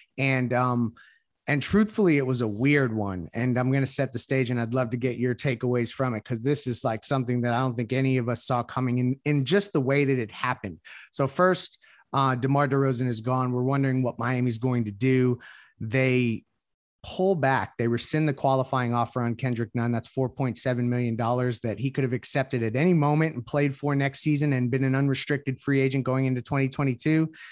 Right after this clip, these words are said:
The Heat didn't even give him that opportunity. They said, "We don't wanna pay you that." And moments later, uh, we hear that he went for essentially about that same amount of money to the Lakers on a two-year deal. Ariel, I'll start with you here. What was your reaction to Kendrick Nunn, the timing of it,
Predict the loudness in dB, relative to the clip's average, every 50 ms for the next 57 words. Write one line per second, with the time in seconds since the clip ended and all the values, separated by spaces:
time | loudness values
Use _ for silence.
0 | -20 -20 -20 _ -4 0 2 2 2 2 4 4 4 6 6 6 6 4 4 4
1 | 4 4 4 4 4 4 4 2 2 0 -2 -4 -2 0 0 0 0 0 0 0
2 | -2 -2 -4 -2 -2 0 2 2 2 2 2 2 0 0 0 0 0 2 2 0
3 | 2 2 4 4 2 2 -2 _ _ _ _ _ _ _ -4 -2 2 4 4 4
4 | 4 4 2 2 0 2 2 2 4 4 2 2 2 0 -2 -4 -4 -4 -2 0
5 | 0 -2 0 2 2 2 2 2 2 2 2 2 2 0 0 -2 0 0 0 0
6 | 0 2 0 0 0 0 0 2 2 2 2 2 2 0 2 2 0 -2 -2 -2
7 | -2 -2 0 0 2 2 2 0 0 0 0 0 0 0 -2 -2 -4 -4 -2 0
8 | 0 0 0 0 -2 -2 -2 0 -2 -2 -2 -2 -2 -2 -2 0 0 0 0 0
9 | -2 -2 -2 -2 -2 -2 -4 -6 -10 -14 -20 -20 -20 -16 -6 0 2 4 4 4
10 | 4 4 2 2 0 -2 -2 -2 -2 -2 -2 -4 -4 -2 -2 -2 -2 -4 -4 -2
11 | 0 2 2 2 0 0 0 0 2 2 0 2 2 2 2 4 4 4 2 0
12 | 0 -2 -4 -4 -4 -4 -4 -2 -2 -2 0 -2 -4 -2 -2 0 0 2 2 0
13 | 0 -2 -6 -10 -10 -4 -2 0 2 2 2 2 2 2 0 0 0 2 2 2
14 | 4 2 4 4 2 2 -2